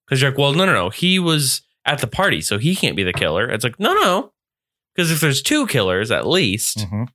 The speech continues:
Speaker 1: that means he could just be at the party and the, uh, his partners over here are, like, stabbing and, you know,
Speaker 2: Stabbing and screaming.
Speaker 1: stabbing and screaming.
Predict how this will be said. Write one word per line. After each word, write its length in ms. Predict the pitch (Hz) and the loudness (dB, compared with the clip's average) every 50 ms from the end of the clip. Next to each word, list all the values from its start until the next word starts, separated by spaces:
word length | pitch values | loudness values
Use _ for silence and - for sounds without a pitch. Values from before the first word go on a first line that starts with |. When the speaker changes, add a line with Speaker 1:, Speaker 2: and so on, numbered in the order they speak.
| _ _ | _ _
Speaker 1:
that 140 | 123 135 147 | 0 0 2
means 200 | 139 131 131 - | 2 0 2 0
he 120 | 156 151 | 0 0
could 120 | 131 147 | 0 -2
just 140 | 131 117 113 | -4 -4 -4
be 140 | - 117 104 | -2 0 0
at 220 | 80 90 98 - | 2 0 0 -2
the 80 | - - | -4 -8
party 340 | - - 110 107 104 98 90 | -4 0 0 0 2 0 0
and 100 | 90 90 | 0 0
the, 80 | 85 | 0
uh, 120 | - 80 - - | 0 -2 -2 -2
his 220 | 113 117 101 87 | -4 -4 -4 -4
partners 520 | - _ - 117 120 - 85 85 82 82 | -6 _ -2 -2 -2 -2 -4 -6 -6 -4
over 180 | 87 82 80 82 | -6 -6 -4 -4
here 160 | 87 82 78 | -4 -4 -4
are, 40 | 78 | -2
like, 200 | 78 71 69 67 - _ | -4 -4 -6 -8 -10 _
stabbing 460 | - - - 78 73 73 73 69 69 | -12 -6 -4 -2 -4 -4 -6 -6 -10
and, 200 | 65 65 69 80 - _ _ _ _ _ | -10 -12 -14 -16 -18 _ _ _ _ _
you 120 | - - - | -10 -6 -6
know, 140 | 67 67 107 | -6 -6 -6
Speaker 2:
Stabbing 340 | - 101 107 123 131 143 143 | -4 -2 -2 -2 -2 -2 -4
and 100 | 139 131 | -4 -6
screaming. 240 | - - 117 110 101 | -6 -4 -2 -2 -2
Speaker 1:
stabbing 180 | 80 85 87 90 | 0 -2 -2 -4
and 220 | 87 82 82 82 | -6 -6 -6 -8
screaming. 480 | - - - - 90 82 76 69 - | -10 -10 -8 -6 -6 -6 -6 -8 -12